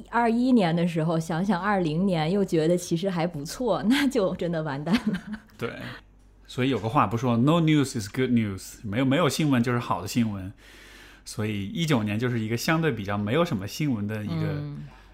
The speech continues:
Speaker 2: 大家还是只是网上吃吃瓜，
Speaker 1: 嗯。
Speaker 2: <laughs> 看点八卦什么，但是就没有那种很大型的那种危机灾难性的那种事件。但是今年就是新冠呀、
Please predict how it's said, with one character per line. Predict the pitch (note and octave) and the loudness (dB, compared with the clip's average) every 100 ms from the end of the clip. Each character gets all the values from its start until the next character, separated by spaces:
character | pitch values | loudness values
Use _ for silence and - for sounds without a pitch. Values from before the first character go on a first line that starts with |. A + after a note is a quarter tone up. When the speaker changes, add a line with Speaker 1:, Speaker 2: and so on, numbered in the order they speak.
| - - | -20 -6
Speaker 2:
大 | C3 | 2
家 | B2+ | 2
还 | B2+ C3+ | 2 -2
是 | C3+ | -4
只 | A2 | -8
是 | A2+ | -6
网 | C3 G#2 | -4 -4
上 | A#2 | -4
吃 | A2+ B2+ | -6 -8
吃 | B2+ | -8
瓜， | B2+ C3 B2 B2 F3 | -4 0 2 2 2
Speaker 1:
嗯。 | E3+ E3 F#3+ C3 | 0 0 0 -2
Speaker 2:
<laughs> | - | -4
看 | G3 D#3+ | -6 -4
点 | C3+ | -6
八 | A2+ D#3 | -2 -2
卦 | D3 D3+ C3+ | 0 -2 -4
什 | A#2+ | -6
么， | G#2 | -6
但 | - | -6
是 | E3 | -4
就 | D#3+ | -4
没 | C#3 | -2
有 | D#3 | -2
那 | C#3 | -4
种 | A#2+ G2 | -4 -8
很 | F#2+ F2 - - - - - _ | -10 -12 -16 -20 -20 -20 -20 _
大 | - C3+ B2+ | -2 0 0
型 | - G#2 | -2 -4
的 | A2 | -4
那 | A2 | -4
种 | G2+ F2 E2+ - - - - _ _ _ _ | -6 -10 -12 -18 -20 -20 -20 _ _ _ _
危 | A#2 C#3+ C#3 | 0 2 2
机 | C3 B2 | -2 -2
灾 | D3+ D3 | 2 2
难 | D3 B2 | 2 0
性 | A#2 | 0
的 | G#2+ | -2
那 | G#2 | -2
种 | F2+ | -6
事 | - A2 | -10 -10
件。 | G2 F#2+ F2+ G#2 | -8 -10 -12 -8
但 | G2+ | -8
是 | |
今 | F#2 B2 | -2 0
年 | A#2+ G#2 | 0 0
就 | A2+ | -6
是 | G#2+ G#2+ G2 F#2+ F#2 F#2+ - _ _ _ - | -6 -6 -8 -8 -12 -16 -20 _ _ _ -20
新 | - A2 | -8 -8
冠 | A2 A#2+ A2 | -4 -4 -2
呀、 | G2 F#2 F2+ F2 | -6 -8 -10 -12